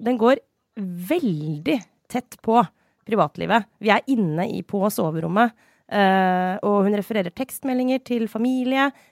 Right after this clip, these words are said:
til svigerfamilie, hun refererer tekstmeldinger mellom de to, og veldig mye om også selvfølgelig da pa-, kontakten som Trond Giske hadde med partiledelsen.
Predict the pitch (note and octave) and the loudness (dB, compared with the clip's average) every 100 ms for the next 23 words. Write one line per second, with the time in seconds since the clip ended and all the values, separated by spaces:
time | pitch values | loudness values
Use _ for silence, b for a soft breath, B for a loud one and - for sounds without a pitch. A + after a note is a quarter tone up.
0 | b F#3 A3 C#4 B3+ C4+ C4 C4 C4 C4 | b -8 -4 -2 -2 -2 0 0 0 0
1 | A#3 A3+ A#3 G#3+ G#3+ G#3 - G3+ G3+ G#3+ | -2 -4 -2 -4 -4 -10 -6 -4 0 0
2 | F#3+ G3 F#3 F#3+ C4+ E4 F4 A3 G#3+ A#3 | 0 0 -2 -4 0 0 0 0 4 4
3 | A#3 b b b G#3 A3 G#3 G3 G3+ F#3 | 4 b b b 0 4 4 4 2 2
4 | F#3+ F#3+ F3+ - F#3+ - D#3+ D#3+ F3 D#3+ | 0 -2 -2 -6 -8 -6 -8 -6 -4 -2
5 | D#3+ D#3 - - - - F3 E3 - F3+ | 0 -2 -4 -8 -8 -12 -10 -12 -12 -12
6 | F#3+ F#3 E3+ E3 - E3+ F#3 C#3 E3 D#3 | -10 -10 -8 -10 -8 -8 -8 -8 -8 -8
7 | C#3 - - - | -10 -12 -12 -14